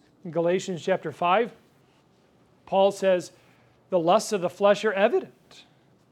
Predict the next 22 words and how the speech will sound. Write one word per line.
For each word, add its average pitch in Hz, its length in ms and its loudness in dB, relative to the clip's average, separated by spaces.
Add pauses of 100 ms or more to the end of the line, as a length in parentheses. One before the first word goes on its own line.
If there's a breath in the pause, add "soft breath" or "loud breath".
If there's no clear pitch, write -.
(340 soft breath)
And 185 120 -4
then 214 80 2
he 233 80 2
mentions 214 460 -2
two 247 280 -2
major 240 360 0
types 214 320 -2
of 190 100 -12
sin. 214 320 -8 (1120 soft breath)
He 180 120 -8
mentions 180 560 -4 (1040)
sexual 220 720 0 (1080)
things, 226 580 -6 (1080 soft breath)
and 175 140 -6
then 190 120 0
he 208 100 2
mentions 196 540 -4 (180)
relational 180 680 2
tensions. - 800 -10 (1700 soft breath)
Uh, 151 140 -6
that 165 200 0
is, 165 400 -4